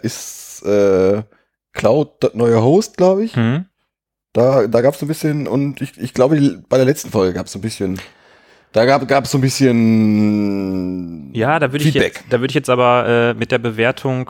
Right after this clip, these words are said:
Speaker 2: glaub ich, dann auch erstmal noch ein bisschen warten.
Speaker 1: Na gut.
Speaker 2: Was, also ob das, ob wir da recht hatten oder nicht, ähm, dass Leute da nicht immer einer Meinung sind wie wir, ist ja auch gut.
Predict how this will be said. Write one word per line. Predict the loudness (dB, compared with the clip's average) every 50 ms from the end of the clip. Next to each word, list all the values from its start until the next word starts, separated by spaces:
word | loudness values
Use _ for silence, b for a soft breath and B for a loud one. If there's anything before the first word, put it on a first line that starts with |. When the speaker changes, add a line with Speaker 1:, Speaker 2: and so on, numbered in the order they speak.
| -6
Speaker 2:
glaub | -2 -2 -2 -2 -2
ich, | -2
dann | -4 -2
auch | -2 -2 -4 -4
erstmal | -6 -4 -4 -2
noch | -2 -2
ein | -4 -4
bisschen | -6 -6 -6 -4 -2
warten. | 0 0 0 0 0
Speaker 1:
Na | 0 -2
gut. | -2 -4 -12 -20 -20 B B B B B _
Speaker 2:
Was, | -4 -4 -4 -8 -12
also | -6 -4 0 0 2 2
ob | 0 2
das, | 0 -2 -2 -2 -4
ob | -4 -2 0
wir | 0
da | 0
recht | 0 -2 -2 -4
hatten | -4 -4
oder | -4 -4 -4 -4
nicht, | -4 -4 -6 -8 -10 -4
ähm, | -2 -2 -2 -2 -4 -6 -4 -2
dass | -2 -2 0 0
Leute | 0 0 0 0 -4 -2
da | -2 -2 -2
nicht | -2 -4 -2
immer | -2 -2
einer | 0 0 -2 -2
Meinung | -2 -2 -2 -2 -4 -4
sind | -2 0 0 0 -2 -4 -6
wie | -8 -8 -4
wir, | 0 0 0
ist | 0 0 0
ja | 0 2 2
auch | 2 0 -2 -4 _
gut. | 0 0 0 0 -2 -10